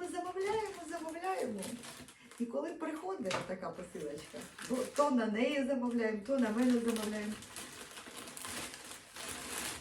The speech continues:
Не знаємо, що тут. Можна, звісно, подивитися в замовленні, дізнатися, що там. Але ж не цікаво.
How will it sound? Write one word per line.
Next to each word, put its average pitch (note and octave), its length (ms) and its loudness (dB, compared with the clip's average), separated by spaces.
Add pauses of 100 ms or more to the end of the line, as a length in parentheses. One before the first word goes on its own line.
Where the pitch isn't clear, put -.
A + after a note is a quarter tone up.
(500)
Не A#3+ 100 10
знаємо, D#4 520 2
що - 240 -4
тут. - 500 -4 (1300)
Можна, F#3+ 640 8 (140)
звісно, D#4+ 560 -2
подивитися A3 640 2
в A3 180 4
замовленні, F#3+ 920 0 (1200)
дізнатися, G3+ 840 2
що A3 160 -2
там. G3+ 460 0 (840)
Але A3 260 -2
ж A#3 120 -4
не G#3+ 100 -4
цікаво. A3 640 -6